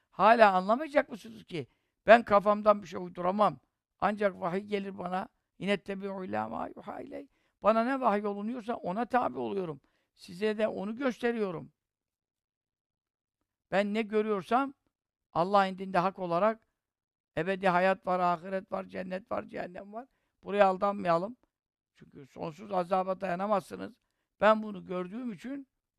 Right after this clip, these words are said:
ben size gördüğümü gösteriyorum. Eğer ki gördüğümü duyurmasam size hainlik etmiş olurum.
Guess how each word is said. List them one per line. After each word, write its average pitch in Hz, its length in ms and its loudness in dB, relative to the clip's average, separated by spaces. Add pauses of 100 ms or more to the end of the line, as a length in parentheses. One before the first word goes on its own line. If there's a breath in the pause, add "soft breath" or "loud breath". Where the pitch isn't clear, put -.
(1040)
ben 143 260 -8
size 190 280 -8
gördüğümü 190 520 -4
gösteriyorum. 285 640 -8 (1040)
Eğer 175 300 -2
ki 180 140 -14
gördüğümü 190 520 -4
duyurmasam 196 540 -2
size 240 240 -12 (300)
hainlik 226 460 4
etmiş 339 280 -6
olurum. 262 280 -10